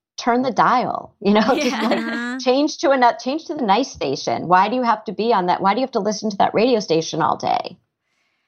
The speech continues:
Speaker 2: What sense do you have that in terms of how many people have, like, an accurate view of themselves, whether or not they're hiding it from you? Do you feel like people are in tune with who they really are, or are a lot of people kind of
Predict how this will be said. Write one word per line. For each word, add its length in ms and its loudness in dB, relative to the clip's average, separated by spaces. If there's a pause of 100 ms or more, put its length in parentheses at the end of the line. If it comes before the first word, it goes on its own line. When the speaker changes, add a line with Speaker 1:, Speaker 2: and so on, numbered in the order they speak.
(160)
Speaker 2:
What 260 -4
sense 320 -8
do 80 -6
you 80 -4
have 220 -2
that 220 -4 (200)
in 120 -6
terms 300 -6
of 80 -8
how 160 0
many 240 -6
people 320 -8
have, 180 0
like, 180 -6
an 100 -2
accurate 560 -2
view 260 -2
of 100 -4
themselves, 680 -4
whether 260 0
or 60 -2
not 300 0
they're 160 -2
hiding 380 -2
it 100 -12
from 220 -14
you? 280 -14
Do 80 -14
you 60 -8
feel 200 -4
like 160 -2
people 260 -4
are 160 2
in 120 -6
tune 220 -8
with 140 -6
who 100 -6
they 160 -4
really 220 0
are, 440 2
or 40 -8 (100)
are 80 0
a 60 0
lot 160 0
of 60 -10
people 240 -8
kind 220 -8
of 100 -10